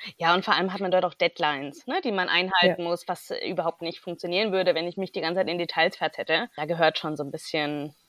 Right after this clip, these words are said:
Speaker 1: ich sag mal, ein bisschen Struktur dazu.
Speaker 2: Mhm.
Speaker 1: Ja, was ich, äh, im Privaten eher nicht habe oder beziehungsweise eher vielleicht auf die Wohnung bezogen. Ne, ich,
Speaker 2: Mhm.
Speaker 1: ähm, lebe schon viel mit Terminkalendern, auch für mein-, für den privaten Bereich. Das ist mir auch wichtig.
Speaker 2: Mhm.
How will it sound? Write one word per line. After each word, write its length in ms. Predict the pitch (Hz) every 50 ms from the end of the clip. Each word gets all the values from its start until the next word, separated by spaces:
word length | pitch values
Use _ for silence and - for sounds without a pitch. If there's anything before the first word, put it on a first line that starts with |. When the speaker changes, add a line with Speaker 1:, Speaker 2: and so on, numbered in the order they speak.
| _ _ -
Speaker 1:
ich 80 | -
sag 120 | - 160 170
mal, 60 | 185
ein 60 | 175
bisschen 220 | 226 254 254 240 220
Struktur 460 | - - 214 208 - - - 233 220
dazu. 580 | 202 196 185 - - - 240 208 196 202 226 208 - _ -
Speaker 2:
Mhm. 380 | - 175 160 170 170 180 220 214 _ _ _ _ _ _ -
Speaker 1:
Ja, 260 | 214 240 220 175 151
was 120 | 156 151
ich, 180 | 165 165 - -
äh, 260 | 113 127 - - -
im 120 | 185 185 -
Privaten 1000 | - - - 147 139 127 131 147 156 - - 208 196 190 190 185 185 185 117 - - _ _ _ _ _ _ _ _ _ _ _ _ _
eher 340 | - 170 175 180 185 180 180
nicht 280 | 175 185 226 - - -
habe 220 | 180 165 160 151 -
oder 180 | 180 180 180
beziehungsweise 520 | 175 190 - - 277 277 254 262 226 226 226
eher 260 | - - 220 220 226
vielleicht 240 | - - 214 208 -
auf 80 | 214 -
die 160 | - 190 156
Wohnung 300 | 170 170 196 202 180 156
bezogen. 600 | - 139 - - - 160 139 127 139 139 131 - - _ _ _ - - - - _ _ -
Ne, 160 | 262 240 202
ich, 20 |
Speaker 2:
Mhm. 140 | 202 180 175 -
Speaker 1:
ähm, 260 | - 180 180 180 175
lebe 200 | 180 180 185 -
schon 240 | - - 165 175 175
viel 200 | - 202 190 185
mit 160 | 185 185 185
Terminkalendern, 920 | - 214 185 190 226 240 240 - 202 190 175 170 175 175 175 170 165 165 160
auch 140 | - 180 -
für 80 | - 202
mein-, 240 | 180 165 160 165 165
für 100 | - 208
den 120 | 185 196 202
privaten 440 | - 247 208 214 190 180 - 185 165
Bereich. 400 | 160 - 139 143 139 147 160 -
Das 140 | - 202 180
ist 80 | 196 190
mir 140 | 196 156 151
auch 80 | 151 -
wichtig. 160 | 151 165 -
Speaker 2:
Mhm. 260 | 202 - 220 302 -